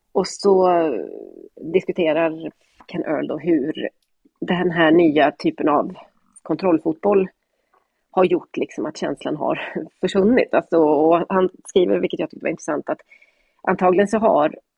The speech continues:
skillnaden mellan hur supportrar vill uppleva fotboll och hur tränare vill att fotboll ska vara aldrig varit så stor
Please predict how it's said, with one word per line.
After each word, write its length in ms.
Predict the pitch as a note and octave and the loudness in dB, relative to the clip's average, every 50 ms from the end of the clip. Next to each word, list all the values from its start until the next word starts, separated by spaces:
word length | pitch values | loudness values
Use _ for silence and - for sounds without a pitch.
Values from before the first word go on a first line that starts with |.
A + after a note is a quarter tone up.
| _ _ | _ _
skillnaden 500 | - - A#3 G#3+ F3 E3 E3+ F3 F#3 F#3+ | -4 2 4 4 4 4 2 2 2 2
mellan 260 | F#3 F3 E3+ D#3 D#3+ | 0 0 0 -2 -4
hur 200 | E3+ F3+ - - - _ _ _ _ - | -4 -6 -8 -10 -12 _ _ _ _ -8
supportrar 380 | G#3+ - A3+ A3 G#3+ - A3 | -8 -4 -4 -4 -2 -2 -2
vill 80 | G#3 G3+ | -2 -2
uppleva 260 | G3 - F3 E3 D#3+ | -2 -4 -6 -6 -6
fotboll 300 | F3+ - - - E3 D#3 | -8 -10 -8 -6 -6 -6
och 60 | - | -6
hur 60 | D#3+ | -8
tränare 500 | D#3+ - - G3+ F#3 F3 D#3+ F3 F#3 G3+ | -8 -4 -2 0 0 0 0 0 -2 -2
vill 240 | G3+ G3 E3+ C#3+ D3+ | 0 0 -2 -2 -2
att 120 | - - - | -6 -8 -8
fotboll 260 | E3 D#3+ - - C#3+ | -8 -8 -8 -8 -10
ska 140 | - - D#3 | -8 -8 -6
vara 240 | C#3 A2+ G#2 - - - _ _ _ _ _ _ _ _ _ | -4 -2 -4 -4 -6 -8 _ _ _ _ _ _ _ _ _
aldrig 240 | - G3 F#3 D#3+ C#3+ | -2 0 2 2 0
varit 120 | D#3 D#3+ | 0 -2
så 100 | - G3 | -4 -8
stor 360 | - - B3+ C3+ A#2 - F#3+ | -6 -6 -4 -4 -4 -6 -8